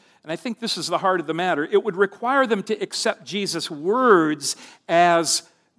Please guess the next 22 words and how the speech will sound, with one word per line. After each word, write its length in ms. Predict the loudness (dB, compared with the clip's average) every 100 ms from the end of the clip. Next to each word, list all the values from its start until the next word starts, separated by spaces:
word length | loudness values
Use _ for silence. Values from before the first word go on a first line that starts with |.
| _ -2
God's 480 | 6 10 10 6 -2
words, 600 | -6 -8 _ -16 -16 -18 _ _ _ _ _ _ _ _ _ _ _ _ _ _ _ _ _ _ _ _ _ -10
to 80 | -4
submit 640 | -2 -2 0 -2 -2 -4
to 120 | -8
Jesus' 640 | -6 -6 -4 -4 -4 -6 -10 _
words 800 | 6 8 8 6 2 -6 -12 -12 _ _ -8
as 280 | -6 -6 -4
they 220 | -2 0
would 400 | 0 0 0 -6 -10
submit 680 | -6 -4 -6 -6 -8 -10 -12
to 440 | -4 -4 -4 -8 _ _ _ _ _ _ _ -6
God's 420 | 2 4 4 0
words. 480 | -16 -18 -20 _ -12
And 140 | -10
of 100 | -10
course, 360 | -6 -6 -4 0
that 280 | 4 4 2
would 140 | -4
<laughs> 40 | -6
require 580 | -8 -6 -6 -4 -4
them 340 | -4 -6 -8